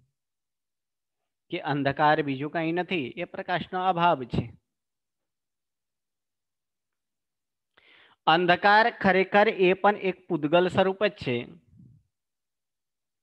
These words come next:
એના શાસ્ત્રમાં અંધકારને પણ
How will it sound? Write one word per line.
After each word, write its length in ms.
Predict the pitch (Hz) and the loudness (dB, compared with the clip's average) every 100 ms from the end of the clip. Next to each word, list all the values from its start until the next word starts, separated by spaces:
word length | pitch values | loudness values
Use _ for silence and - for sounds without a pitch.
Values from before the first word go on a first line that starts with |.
| _ _ _ _ | _ _ _ _
એના 120 | 170 175 | 0 0
શાસ્ત્રમાં 720 | 160 151 - 202 202 208 - | 2 0 2 0 4 2 4
અંધકારને 760 | 170 156 160 180 180 185 190 190 | 0 2 2 2 2 2 0 -2
પણ 520 | - 190 196 208 | 4 6 6 4